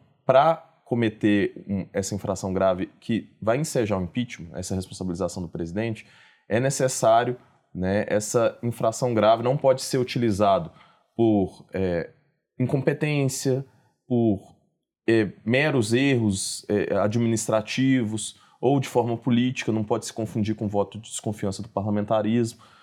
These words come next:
né? Então, a gente tem que, é, quando vai falar sobre impeachment, a gente tem que ter muito cuidado, né? Porque senão pode até erodir a própria democracia, gerar um desen-, desencantamento na população.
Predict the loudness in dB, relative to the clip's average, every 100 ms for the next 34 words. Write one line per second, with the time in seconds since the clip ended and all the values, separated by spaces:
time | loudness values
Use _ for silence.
0 | _ _ -2 0 0 0 2 0 -2 -2
1 | -4 -4 -4 -2 -2 -2 -4 -2 0 0
2 | -4 -10 _ -2 -2 0 0 0 2 2
3 | 2 -2 -4 -4 -4 -6 -6 -14 -12 -6
4 | -4 -4 -6 -6 -4 -4 -6 -6 0 0
5 | 0 -10 _ _ _ -8 -6 -2 -4 -2
6 | -4 -4 0 0 2 0 0 0 0 0
7 | 0 0 0 -2 -2 -4 -4 -4 -4 -2
8 | -2 0 2 0 -2 -4 -6 -8 -4 -4
9 | -4 -4 -4 -2 -4 -4 -6 -6 -6 -4
10 | -4 -4 -6 -8